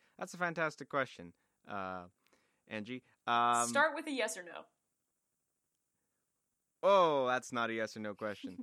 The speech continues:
Speaker 2: <laughs>
Speaker 1: Um, I, I, I would say
Speaker 2: It's my evil laugh.
Speaker 1: I would say that, um, if I,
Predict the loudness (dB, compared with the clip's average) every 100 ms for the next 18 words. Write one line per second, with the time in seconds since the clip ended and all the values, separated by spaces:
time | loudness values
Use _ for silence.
0 | -12 -2 0 0 0 -4 -8 -14 -18 -16
1 | -16 -14 0 4 4 4 4 4 4 2
2 | -2 -2 0 2 4 2 0 -4 -8 _
3 | _ -20 -18 -18 -16 -14 -14 -14 -18 _
4 | _ _ _ _ _ _ -2 -2 -2 -6
5 | -4 -2 0 -2 -4 -10 _ _ _ _
6 | -12 -4 -4 -4 _ -4 0 0 0 -4
7 | -10 -12 -4 -4 -4 -14 _ -2 0 0
8 | -2 -8